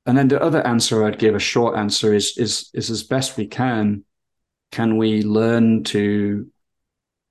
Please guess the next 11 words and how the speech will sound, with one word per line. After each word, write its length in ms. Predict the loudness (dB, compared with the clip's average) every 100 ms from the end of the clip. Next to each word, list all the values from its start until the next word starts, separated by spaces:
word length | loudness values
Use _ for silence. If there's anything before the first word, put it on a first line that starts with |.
| _
um, 520 | -14 -12 -14 -14 -18 -20 _
have 220 | -10 -10
compassion 840 | -4 -6 -2 -4 -2 0 0 -2 -6 _ _ _ _
and 80 | -8
acceptance 1000 | -4 -4 -4 -4 -4 -4 -4 -8 -8 -10
of 120 | -8
our 100 | -6
experience, 1160 | -6 -8 -4 0 2 0 -2 -8 -8 -8 -8 -12 _ _ _
not 320 | -2 0 -2 -4
as 280 | -2 0 0
a, 500 | 0 2 0 -2